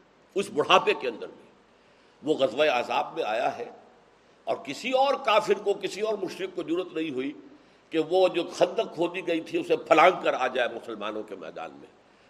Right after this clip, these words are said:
گویا کہ شیروں کے نرغے میں آ جائے۔ خندق ہے، کفار کا لشکر ادھر ہے، مسلمان ادھر ہیں، اب جو پھلانگ کر آ رہا تھا تو شیروں کے نرغے میں آ گیا نا، گویا کہ وہ شیروں کے جو ان کا غار ہے، اس میں داخل ہو گیا۔ اس نے ایڑ لگائی ہے اپنے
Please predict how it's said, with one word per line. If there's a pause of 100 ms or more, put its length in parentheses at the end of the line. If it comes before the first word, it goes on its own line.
گویا
کہ
شیروں
کے
نرغے
میں
آ
جائے۔ (220)
خندق
ہے، (520)
کفار
کا
لشکر
ادھر
ہے،
مسلمان
ادھر
ہیں، (500)
اب
جو
پھلانگ
کر
آ
رہا
تھا
تو
شیروں
کے
نرغے
میں
آ
گیا
نا، (120)
گویا
کہ (440)
وہ
شیروں
کے (540)
جو
ان
کا
غار
ہے،
اس
میں
داخل
ہو
گیا۔ (680)
اس
نے
ایڑ
لگائی
ہے
اپنے